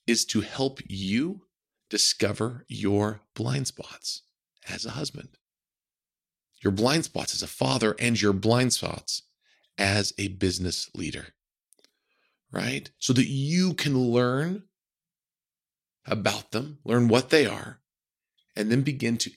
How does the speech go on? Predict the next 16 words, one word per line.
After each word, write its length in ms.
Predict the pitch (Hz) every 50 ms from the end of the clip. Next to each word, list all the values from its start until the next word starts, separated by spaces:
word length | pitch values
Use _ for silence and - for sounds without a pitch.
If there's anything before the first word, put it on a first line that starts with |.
| - -
implement 800 | 135 147 151 - - - - - - - 117 139 139 - - _ _ _ _
the 80 | - 104
things 440 | - - - 107 110 113 113 110 139
you 100 | 139 139
learn 440 | 131 104 110 117 - 117 117 117 - _ _ _ _ _ _ _ _ _
that 140 | - 95 85
will 120 | 98 110 101
help 300 | - - 107 - - -
you 80 | -
eliminate 540 | - - 90 95 92 90 87 95 113 127 135
the 60 | -
blind 280 | 135 127 113 107 101 -
spots 460 | - - - 113 123 - - - - _ _ _ _ _ _ _ _ _ -
and 140 | - - - -
upgrade 720 | - 104 - - - - - - 78 78 76 87 82 - _ _ _ _ _ _
your 500 | _ - 92 87 73 76 78 76 - -